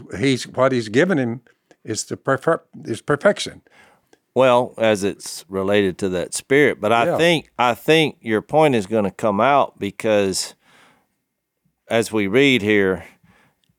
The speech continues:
Speaker 2: Jesus acknowledges that other people have this ability. And this was kinda Keller's point. And, uh, to your point about perfection, it, it just made me look at our culture.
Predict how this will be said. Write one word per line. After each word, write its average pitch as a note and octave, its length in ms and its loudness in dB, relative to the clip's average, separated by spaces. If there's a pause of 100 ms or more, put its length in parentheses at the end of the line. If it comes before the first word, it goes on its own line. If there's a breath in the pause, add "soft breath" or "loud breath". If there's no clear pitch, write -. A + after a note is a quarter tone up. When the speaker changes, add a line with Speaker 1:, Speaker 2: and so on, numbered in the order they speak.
(140)
Speaker 2:
Jesus C#3 520 2
acknowledges G#2 1200 0 (520 soft breath)
that G#2 220 -2
other B2+ 260 2
people A2+ 680 -2 (680)
have B2+ 240 0
this A2+ 220 -2
ability. A#2+ 720 0 (120)
And G#2+ 140 -4
this C3 180 -2
was G#2 120 -8
kinda G2+ 260 -2
Keller's D3 460 -2
point. D#2 380 -10 (680 soft breath)
And, G2+ 280 0
uh, F#2+ 180 0
to - 140 -8
your D3 100 2
point C3+ 260 -2
about G2 320 -2 (180)
perfection, A2+ 720 -2 (480)
it, C3+ 200 0
it C3 160 2
just D3+ 180 -6
made F#3 180 4
me C3+ 120 2
look C3 240 0
at G#2 80 -2
our F#2 160 0
culture. G#2+ 680 -2